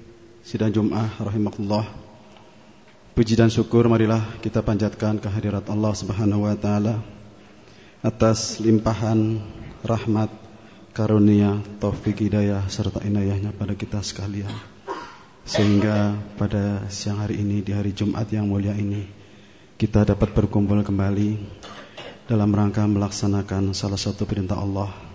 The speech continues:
yaitu salat Jumat berjamaah. Mudah-mudahan ibadah salat yang akan kita laksanakan dan ibadah bidayah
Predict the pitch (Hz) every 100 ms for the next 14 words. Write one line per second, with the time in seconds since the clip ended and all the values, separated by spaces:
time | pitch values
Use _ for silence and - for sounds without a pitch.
0 | - - - - - - - 104 95 -
1 | 98 92 101 98 95 - 104 87 101 95
2 | 95 92 92 98 - - - - - -
3 | - 113 110 107 110 110 107 104 110 107
4 | 104 104 107 - 101 101 104 104 101 101
5 | 95 - 101 98 - 101 101 107 107 107
6 | 101 - - - - - - 117 110 110
7 | 110 113 110 107 104